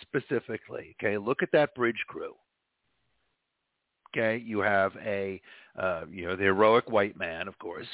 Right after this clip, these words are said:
'cause it's nineteen sixties, but you have a, a black person,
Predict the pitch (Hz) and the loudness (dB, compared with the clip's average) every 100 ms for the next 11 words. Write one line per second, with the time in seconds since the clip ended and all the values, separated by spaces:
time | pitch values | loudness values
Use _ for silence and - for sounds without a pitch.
0 | - 98 82 110 90 _ 92 90 92 - | -8 -8 -8 -16 -16 _ -10 -10 -16 -12
1 | 101 - 71 - 110 113 92 101 98 - | -12 -10 -16 -6 -4 0 4 8 6 6
2 | 110 98 95 - - - 107 110 107 101 | 4 4 2 -4 -14 0 2 6 6 6
3 | - - 90 - 90 | 4 0 0 -2 -14